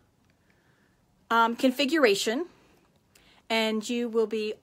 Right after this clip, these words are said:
well on your way to cutting accurately.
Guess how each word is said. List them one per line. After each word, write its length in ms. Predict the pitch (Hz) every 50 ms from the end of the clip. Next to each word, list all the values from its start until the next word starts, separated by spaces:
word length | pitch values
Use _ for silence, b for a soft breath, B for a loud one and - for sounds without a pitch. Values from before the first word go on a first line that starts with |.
| _ _ _ -
well 520 | 208 190 208 233 285 311 359 370 403 415 359
on 180 | 294 277 269
your 180 | 269 294 320 349
way 640 | 339 294 233 202 180 160 156 147 151 160 190 226 220 _ _ _ _ _ _ _ _ _
to 560 | - - - 247 233 226 220 220 220 220 220 226 _ _ _ _ _ -
cutting 400 | - - 277 269 269 285 285 285
accurately. 800 | - 226 233 226 - - 170 151 - - - 120 82 - -